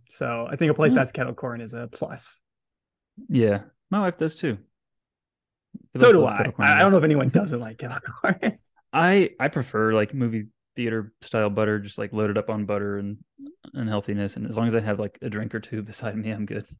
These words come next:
Speaker 1: All right. So where are you sitting? Where, where are you going in the ballpark when, when you take a seat? Behind home plate, right? But that
Speaker 2: Mm.
Speaker 1: costs a thousand bucks
Speaker 2: Thousands.
Speaker 1: in,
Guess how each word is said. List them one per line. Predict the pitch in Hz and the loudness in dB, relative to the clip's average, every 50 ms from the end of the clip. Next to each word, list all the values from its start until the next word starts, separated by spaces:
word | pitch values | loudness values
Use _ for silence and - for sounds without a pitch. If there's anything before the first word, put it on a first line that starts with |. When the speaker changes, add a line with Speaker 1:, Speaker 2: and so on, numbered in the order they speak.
| _ _ _ _ _ _ _ _ _ _ _ _ | _ _ _ _ _ _ _ _ _ _ _ _
Speaker 1:
All | - 151 | 0 0
right. | 139 | 2
So | - 185 | 2 2
where | 165 185 | 4 4
are | 220 | 4
you | 233 | 4
sitting? | - - - 165 156 135 113 107 - _ _ - | 2 2 2 4 4 4 2 0 -6 _ _ 0
Where, | 143 165 180 | 2 2 2
where | 170 165 165 170 | 2 2 2 2
are | |
you | 170 | 2
going | 151 151 143 135 123 | 2 0 0 -2 -2
in | 117 | -4
the | 113 | -4
ballpark | 123 127 127 - 117 117 120 | -4 -6 -6 -6 -8 -8 -8
when, | - 117 113 113 110 117 117 - | -8 -10 -10 -10 -10 -12 -14 -12
when | - 156 143 131 127 | -6 -2 0 2 2
you | 127 | 2
take | 127 147 131 123 | 2 0 0 0
a | 131 | -2
seat? | 123 - - 127 117 - | -4 -6 -6 -6 -4 -2
Behind | 139 135 175 180 175 165 | 0 2 2 2 2 2
home | 156 165 160 156 | 2 2 0 0
plate, | - - - 175 165 175 196 208 - - _ | -2 0 2 4 6 6 6 4 2 -4 _
right? | - 143 151 165 180 180 - - - | 0 2 2 2 2 0 -2 -6 -6
But | - 143 135 127 - | -4 -4 -4 -2 -2
that | 139 131 | -4 -2
Speaker 2:
Mm. | 120 117 | -2 -2
Speaker 1:
costs | 139 139 107 104 - _ _ _ _ _ _ _ _ _ _ _ _ _ _ _ _ _ _ _ _ _ - | -2 -4 -4 -8 -14 _ _ _ _ _ _ _ _ _ _ _ _ _ _ _ _ _ _ _ _ _ -10
a | - | -4
thousand | - 139 120 139 123 120 120 | -2 -2 -2 -2 -4 -6 -6
bucks | 117 120 127 - - | -4 -4 -4 -4 -6
Speaker 2:
Thousands. | - 101 104 104 101 - | -10 -10 -10 -10 -12 -10
Speaker 1:
in, | - 123 123 123 123 123 | -8 -8 -8 -6 -8 -10